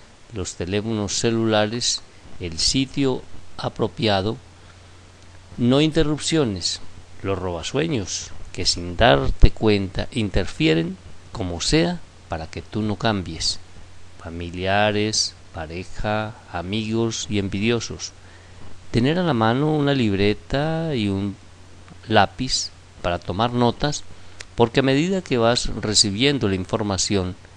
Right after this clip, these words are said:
empiezan a aflorar a tu mente muchas situaciones de tu pasado, que en este proceso es importante tenerlos presente como parte de conseguir los resultados propuestos,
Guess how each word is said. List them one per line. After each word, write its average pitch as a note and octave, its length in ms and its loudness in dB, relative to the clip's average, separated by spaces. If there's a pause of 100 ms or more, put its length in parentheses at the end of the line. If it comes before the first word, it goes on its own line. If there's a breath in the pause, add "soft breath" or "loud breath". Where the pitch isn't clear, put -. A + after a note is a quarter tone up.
(320)
empiezan D#3+ 840 0
a G#2+ 140 2
aflorar G#2 580 4 (600)
a F#2 140 -6
tu - 160 -6
mente A2+ 460 -2 (120)
muchas F#3+ 560 -2
situaciones A2+ 760 0
de G2+ 80 2
tu F#2 140 -2
pasado, A2 540 2 (580 loud breath)
que F2 120 -8
en F2+ 80 -4
este A#2 260 0
proceso A#2 640 0
es G2+ 240 0 (260)
importante A2+ 1000 0
tenerlos G2+ 720 -2
presente B2 680 2 (420 loud breath)
como G2+ 220 4
parte C#3 420 4
de C3+ 100 2
conseguir A2+ 640 -2 (200)
los G#2 220 0
resultados G2+ 720 6
propuestos, - 800 0